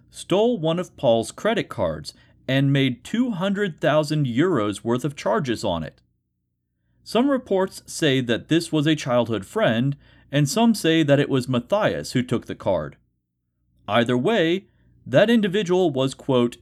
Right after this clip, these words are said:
"evicted" from the premises. After this, Matthias and a group of childhood, quote, "acquaintances,"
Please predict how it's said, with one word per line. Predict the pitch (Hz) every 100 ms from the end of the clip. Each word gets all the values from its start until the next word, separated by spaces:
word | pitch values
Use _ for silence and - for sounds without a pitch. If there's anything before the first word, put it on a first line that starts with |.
| _
"evicted" | 123 113 113 240 - 98 85 120 _ _
from | 127 120
the | 139
premises. | 170 143 98 78 - - _ _ _ _ _ _ _ _ _ _ _ _ _ _ _ _ _ _ _
After | 175 269 285 180
this, | 120 147 - - - _ _ -
Matthias | 131 - 202 208 82 90 -
and | 131
a | 135
group | 127 185 233
of | 156
childhood, | - 175 170 151 143 131 -
quote, | - 117 110 - - _
"acquaintances," | 95 98 - 135 185 214 107 87 - 76 131 -